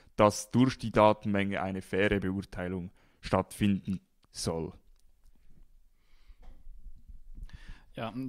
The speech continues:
Speaker 2: danke, Linus. Ähm, nun, ich spreche jetzt, äh, über A-D-M-Systeme im Allgemeinen.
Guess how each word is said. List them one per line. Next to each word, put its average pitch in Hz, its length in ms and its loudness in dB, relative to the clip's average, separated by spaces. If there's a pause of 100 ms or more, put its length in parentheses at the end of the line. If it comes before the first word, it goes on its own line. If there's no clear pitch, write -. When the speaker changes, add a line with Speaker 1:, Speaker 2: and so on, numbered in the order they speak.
Speaker 2:
danke, 147 320 0
Linus. 180 600 2 (200)
Ähm, 131 600 6 (200)
nun, 156 340 8
ich 147 100 0
spreche 170 360 2
jetzt, - 640 -6 (1120)
äh, 120 180 -2
über 143 420 6
A-D-M-Systeme 139 800 2
im 143 100 0
Allgemeinen. 139 760 2